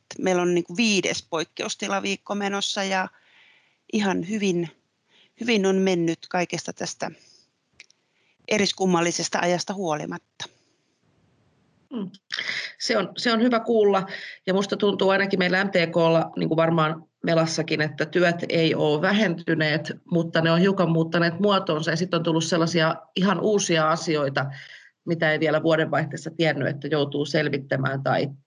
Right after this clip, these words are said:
Speaker 2: tekemään tai, tai kysymyksiin vastaamaan. Mutta käydään hei asiaan, elikkä meillä oli, että miten siellä kentällä jaksetaan, miten voi ylläpitää omaa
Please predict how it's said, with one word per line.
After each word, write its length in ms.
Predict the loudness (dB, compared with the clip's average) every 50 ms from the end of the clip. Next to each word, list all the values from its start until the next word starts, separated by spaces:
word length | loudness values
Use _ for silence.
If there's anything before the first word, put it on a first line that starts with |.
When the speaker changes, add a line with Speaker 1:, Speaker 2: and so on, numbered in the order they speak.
| _ _ -4
Speaker 2:
tekemään 540 | -2 -2 0 -2 -2 0 -2 -2 -2 -2 0
tai, 260 | 0 2 2 2 0 -2 -6 -12 _ _ _ _ _ _ _ _
tai 140 | -2 -2 -2 -2 -4 -2
kysymyksiin 560 | -2 0 2 2 0 0 -2 -2 -2 0 0
vastaamaan. 600 | 0 0 -2 -2 -4 -4 -4 -4 -6 -6 -8 -8 -10 -12 -16 -14 -10 -8 -8 -8 -10 -8 _
Mutta 400 | -2 -2 -2 0 0 -2 -2 -2 -6 _ _ _ _ _
käydään 500 | 0 2 2 2 0 -2 -4 -4 -2 0 0
hei 160 | 0 2 0
asiaan, 380 | 0 0 0 0 0 0 0 0
elikkä 260 | -2 -2 -2 -2 -2
meillä 240 | 0 0 0 0 0
oli, 80 | 0
että 260 | -2 -4 _ -4 -2
miten 380 | 0 0 2 2 0 0 0 -2 -6 -4
siellä 240 | -2 0 0 0
kentällä 340 | 0 -2 -2 -2 0 0 0
jaksetaan, 600 | 2 0 0 0 -2 -2 -2 -2 -2 -2 -4 -6 -4
miten 280 | -4 -2 0 0 0 2
voi 160 | 2 2 2
ylläpitää 640 | 2 2 2 2 2 2 0 -2 -2 -2 0 0
omaa 260 | 0 2 0 0 0